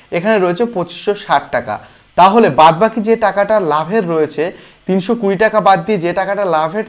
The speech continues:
থাকবে, সেই টাকাটা কে পাবে? বি এবং সি পাবে। তাহলে আমরা যদি বের করে নিতে পারি বি এবং সি এর লাভের অংশটা কত, তাহলে কিন্তু আমাদের অঙ্কটা অনেকটা ইজি হয়ে যাবে। তো কথা না বেরিয়ে চলো এটি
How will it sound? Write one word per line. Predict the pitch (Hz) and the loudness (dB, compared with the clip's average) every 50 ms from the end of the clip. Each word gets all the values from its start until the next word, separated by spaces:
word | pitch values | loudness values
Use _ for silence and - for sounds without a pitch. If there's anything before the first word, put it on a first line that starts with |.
| - | -4
থাকবে, | - 165 143 135 143 156 170 - | -4 -2 -2 -2 -4 -6 -6 -6
সেই | 180 170 160 175 | -8 -6 -4 -4
টাকাটা | 160 170 170 180 170 170 | -4 -6 -6 -8 -8 -6
কে | 180 180 185 196 | -6 -4 0 2
পাবে? | 202 202 214 240 240 240 233 - - - _ 131 | 2 2 2 0 0 -2 -8 -14 -20 -16 _ -6
বি | 135 185 202 226 214 | -2 0 4 4 4
এবং | 175 175 165 156 160 - | 4 2 -2 -4 -6 -4
সি | - 190 170 - - | -4 -4 -2 -2 -4
পাবে। | 110 98 101 104 104 - - - _ _ _ _ _ | -6 -4 -6 -8 -8 -10 -16 -20 _ _ _ _ _
তাহলে | 160 175 202 240 254 262 240 | 0 0 2 2 4 4 4
আমরা | 233 240 233 233 | 4 4 2 2
যদি | 214 233 160 - | 2 0 0 2
বের | 165 180 196 202 | 2 2 4 4
করে | 247 247 240 226 220 | 2 2 2 2 2
নিতে | 214 214 220 | 2 2 0
পারি | 214 196 175 151 131 139 | 0 0 -2 -2 -4 -4
বি | 185 202 226 233 | -2 0 0 0
এবং | 226 240 240 240 233 - | 0 0 -2 -4 -6 -6
সি | - 208 208 | -2 0 2
এর | 202 180 165 | 2 2 2
লাভের | 156 160 165 208 220 226 202 | 2 2 2 0 0 0 0
অংশটা | 190 175 - 180 180 175 180 - | -2 -4 -6 -6 -8 -8 -2 0
কত, | 185 190 185 - 135 127 135 131 - - - _ _ - | 0 0 0 -2 -4 -4 -6 -8 -16 -20 -20 _ _ 0
তাহলে | 151 170 196 208 208 185 | 0 2 2 0 0 0
কিন্তু | 180 160 151 170 151 | -4 -2 0 0 0
আমাদের | 139 139 147 190 160 165 156 | 0 0 -2 -4 -4 -2 -2
অঙ্কটা | 143 139 123 131 143 139 214 202 | -4 -4 -4 -4 -4 -2 -2 -2
অনেকটা | 151 135 139 139 - - - - 151 | -2 -4 -6 -6 -8 -8 -6 -6 -6
ইজি | 139 120 127 139 127 127 | -6 -6 -6 -6 -6 -6
হয়ে | 123 - - | -6 -6 -8
যাবে। | 104 95 95 - - - - _ _ | -8 -10 -10 -12 -16 -20 -20 _ _
তো | - 143 - | -10 -4 -2
কথা | 143 202 196 196 | -2 -2 -2 -2
না | 202 202 | -2 -2
বেরিয়ে | 196 165 156 - - | -2 -2 -4 -4 -2
চলো | 151 165 202 247 240 190 156 | 0 0 0 0 -2 -4 -6
এটি | - - | -6 -6